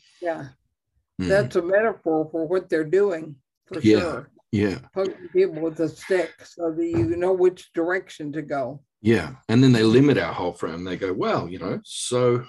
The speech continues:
Speaker 2: I don't know, so we, what, what kind of a leader are you? Do you go more with carrot or more with stick kind of thing?" And as usual, it's
Speaker 1: Right.
Speaker 2: this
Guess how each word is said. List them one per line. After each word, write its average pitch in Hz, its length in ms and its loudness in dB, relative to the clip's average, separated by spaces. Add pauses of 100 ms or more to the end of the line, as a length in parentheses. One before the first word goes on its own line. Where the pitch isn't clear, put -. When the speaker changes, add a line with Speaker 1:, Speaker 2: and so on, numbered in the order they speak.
Speaker 2:
I 127 120 -8
don't 92 140 -8
know, 107 180 -10
so - 200 -6
we, 98 280 -4
what, 87 520 -2
what 101 160 -6
kind 101 300 -6
of 98 100 -2
a 104 180 2
leader 101 360 0
are 87 60 -6
you? 85 120 -8
Do - 160 -12
you 95 120 -6
go 92 180 0
more 95 240 -4
with 92 160 -6
carrot 113 400 -4
or 95 80 -2
more 87 240 -6
with 87 160 -8
stick - 380 -6 (120)
kind 80 160 -12
of 76 120 -20
thing?" 78 240 -12
And 92 80 -10
as 87 240 -6
usual, 82 420 -6
it's 80 140 -2
Speaker 1:
Right. - 80 -14
Speaker 2:
this - 280 -8